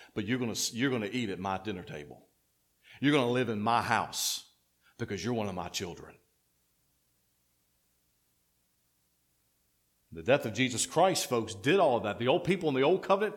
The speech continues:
could know nothing about that. In fact, you can look at when, when I was going through the Romans eleven with the students in the academy, we went over verses in Leviticus and Exodus where, where the, they didn't even know whether God would actually forgive them or not.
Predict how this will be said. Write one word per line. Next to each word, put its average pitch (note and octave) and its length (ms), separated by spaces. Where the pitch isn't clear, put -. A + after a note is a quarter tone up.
could F3 160
know F#3+ 160
nothing C#3+ 380
about F2+ 280
that. - 340
In C3 120
fact, D#3 320
you F3+ 80
can D#3 180
look E3 160
at D3 140
when, D3 300
when D3 260
I D#3 80
was C#3 180
going D#3 220
through D3+ 160
the C3+ 160
Romans D3 400
eleven D3 320
with C3+ 160
the C3+ 240
students D3+ 420
in C#3 80
the C3+ 80
academy, C3 560
we C#3 100
went D3+ 200
over D3 280
verses C#3 440
in C#3 120
Leviticus C3+ 540
and A#2+ 100
Exodus C#3 360
where, C3+ 340
where C#3+ 200
the, C3+ 140
they C#3+ 260
didn't D3+ 200
even D3 200
know D3 140
whether D3 220
God D3 320
would D#3 100
actually E3 280
forgive D#3+ 340
them G#2 180
or F#2+ 40
not. E2 360